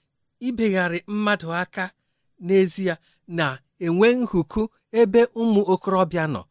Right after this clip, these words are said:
karịa ụmụ agbọghọ. Ma ọ bụ eziokwu na ụmụ okorobịa na ụmụ agbọghọ anyị n'ụbọchị ndị a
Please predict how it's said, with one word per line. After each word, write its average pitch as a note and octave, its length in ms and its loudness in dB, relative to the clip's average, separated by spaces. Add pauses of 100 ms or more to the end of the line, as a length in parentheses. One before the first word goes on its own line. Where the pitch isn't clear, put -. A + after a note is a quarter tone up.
(240)
karịa E3+ 420 -4 (220)
ụmụ D#3 260 -4
agbọghọ. A2+ 420 -6 (1040)
Ma G#3 180 -2 (720)
ọ G#4+ 120 -6
bụ C4+ 120 0
eziokwu A3 600 2
na D#3 120 2 (640)
ụmụ E4 220 2
okorobịa B3+ 480 2
na E3+ 80 2
ụmụ G#3+ 180 2
agbọghọ F3+ 340 0
anyị D#3+ 260 2 (260)
n'ụbọchị F#3+ 640 -2
ndị F3+ 240 -4
a F2+ 120 -8